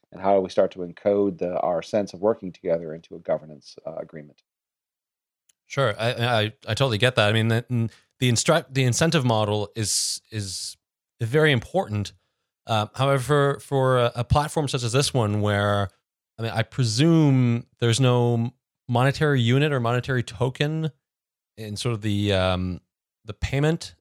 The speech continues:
Speaker 2: and, uh, the purchasing of credentials. That is, is that handled off chain, or is that handled by, uh,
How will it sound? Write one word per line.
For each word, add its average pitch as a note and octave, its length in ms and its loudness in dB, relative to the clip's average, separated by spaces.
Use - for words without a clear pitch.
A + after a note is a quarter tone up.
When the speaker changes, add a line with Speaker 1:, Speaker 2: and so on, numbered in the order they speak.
Speaker 2:
and, G#2+ 1080 -2
uh, E2+ 500 -10
the F2+ 60 -14
purchasing C#3+ 560 0
of A2 260 0
credentials. C#3+ 600 0
That B2 200 -2
is, C3+ 140 -2
is B2 140 2
that C#3 140 4
handled C3 340 2
off A#2+ 220 2
chain, F3 300 0
or D3+ 60 2
is B2+ 100 2
that A#2+ 160 2
handled A2+ 560 -2
by, G2+ 540 2
uh, G2 400 0